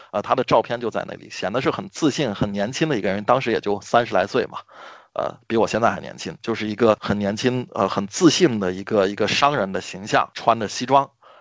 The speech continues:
然后呢，呃，打的领结，还不是领带，他打的是领结，然后呢，一个，一个照片在里头。所以呢，正是因为当年有这些白澳政策下面的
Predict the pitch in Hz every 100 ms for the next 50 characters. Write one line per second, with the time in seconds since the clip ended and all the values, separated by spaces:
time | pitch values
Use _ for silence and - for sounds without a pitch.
0 | _ 95 101 107 101 95 92 - - 101
1 | - 113 113 107 101 104 110 - _ _
2 | _ - 120 147 143 101 135 139 - 117
3 | 98 113 131 101 95 107 104 143 - -
4 | - 101 98 107 104 98 98 107 95 98
5 | 98 104 87 - 101 98 - - - -
6 | - - 170 190 123 127 _ - 277 214
7 | - 156 185 190 135 113 - 160 160 147
8 | 143 107 - 165 147 131 120 - 101 135
9 | 151 117 - 165 131 104 - - 120 107
10 | - - 139 120 104 98 98 - -